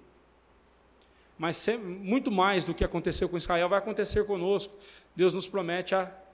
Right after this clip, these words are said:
Canaã celestial, a glória eterna. Cristo disse que Ele foi para junto do Pai preparar-nos uma morada, para que onde Ele estiver, nós estejamos com Ele. Assim como Israel peregrinou quarenta anos no deserto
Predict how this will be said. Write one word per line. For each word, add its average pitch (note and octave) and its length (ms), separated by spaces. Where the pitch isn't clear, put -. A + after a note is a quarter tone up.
Canaã F#3 400
celestial, E3+ 960
a D#3+ 80
glória F3 340
eterna. D#3+ 520
Cristo G3 340
disse G3 380
que F#3+ 180
Ele F#3 200
foi G3+ 340
para G3+ 200
junto E3 260
do E3+ 80
Pai G3 380
preparar-nos G3 720
uma G3 140
morada, F3+ 420
para F#3 220
que F#3 140
onde G3+ 300
Ele G3 100
estiver, F3 400
nós F3+ 140
estejamos E3+ 500
com E3 160
Ele. F3 360
Assim E3+ 280
como F#3+ 200
Israel F#3 320
peregrinou F3+ 580
quarenta F#3 360
anos F3+ 240
no F3 80
deserto F3 480